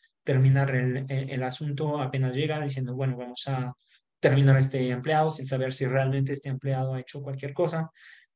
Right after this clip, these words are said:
Ah, vamos a hacer un, un, una prueba de polígrafo"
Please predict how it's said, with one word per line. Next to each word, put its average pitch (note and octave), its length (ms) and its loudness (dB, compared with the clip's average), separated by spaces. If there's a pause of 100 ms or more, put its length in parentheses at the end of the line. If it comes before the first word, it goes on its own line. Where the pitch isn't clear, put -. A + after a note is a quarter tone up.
Ah, A2 520 -2 (140)
vamos C3 240 4
a C3+ 60 4
hacer C3+ 240 0
un, B2+ 420 -2 (600)
un, B2 880 0 (400)
una B2+ 260 6
prueba C3+ 360 10
de B2+ 220 6
polígrafo" D#3 760 0